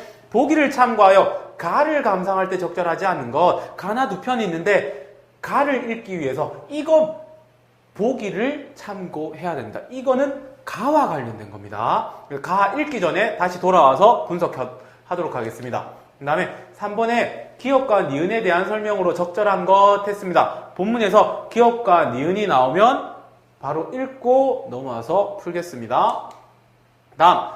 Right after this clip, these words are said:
보기를 참고하여 나를 이해할 때 적절하지 않은 것 했습니다. 이거는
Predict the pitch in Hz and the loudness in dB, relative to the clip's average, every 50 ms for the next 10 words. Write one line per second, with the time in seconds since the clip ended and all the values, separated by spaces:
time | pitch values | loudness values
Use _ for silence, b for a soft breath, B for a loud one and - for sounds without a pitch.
0 | B B - _ _ _ _ _ _ 180 208 254 254 247 226 208 - 196 208 202 | B B -20 _ _ _ _ _ _ -4 -4 -2 0 0 0 0 0 -2 -2 0
1 | 185 196 185 165 139 139 160 180 247 269 269 226 180 170 170 170 170 165 165 156 | 4 4 4 4 4 6 6 6 6 4 2 0 0 2 2 4 2 2 0 0
2 | 160 180 185 185 208 190 180 180 180 202 208 202 - - 151 170 196 240 277 285 | 0 0 0 2 2 2 2 2 2 0 -2 -4 -2 0 2 2 2 2 0 -4
3 | 277 262 240 226 220 220 220 214 214 226 202 - 190 180 165 151 135 139 170 208 | -2 2 4 6 6 6 6 4 2 -2 -4 -4 -4 -2 2 2 2 2 2 0
4 | 240 240 233 262 240 180 B | 0 2 2 2 0 0 B